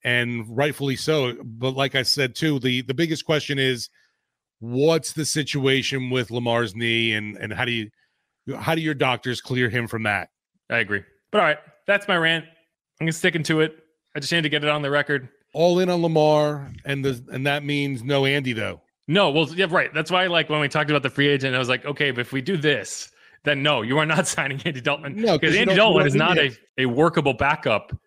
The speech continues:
Speaker 2: to a Lamar Jackson system. <laughs> But Taysom Hill is, so you don't have to sign anybody else.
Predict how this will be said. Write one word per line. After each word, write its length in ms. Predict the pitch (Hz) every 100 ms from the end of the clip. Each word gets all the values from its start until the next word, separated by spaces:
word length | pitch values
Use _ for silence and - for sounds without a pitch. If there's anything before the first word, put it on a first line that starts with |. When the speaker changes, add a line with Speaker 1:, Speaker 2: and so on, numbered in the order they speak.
| _ -
Speaker 2:
to 160 | 143
a 20 |
Lamar 360 | 123 127 131 135
Jackson 460 | 123 127 - 127 117
system. 520 | 156 - 139 123 101
<laughs> 60 | _ _ -
But 120 | 185
Taysom 320 | 254 262 277
Hill 160 | 254 254
is, 260 | 294 233 - -
so 140 | - 214
you 120 | 262
don't 160 | 285
have 280 | 226 277 339
to 100 | 330
sign 260 | - 226 175
anybody 380 | 165 139 131 117
else. 380 | 123 147 -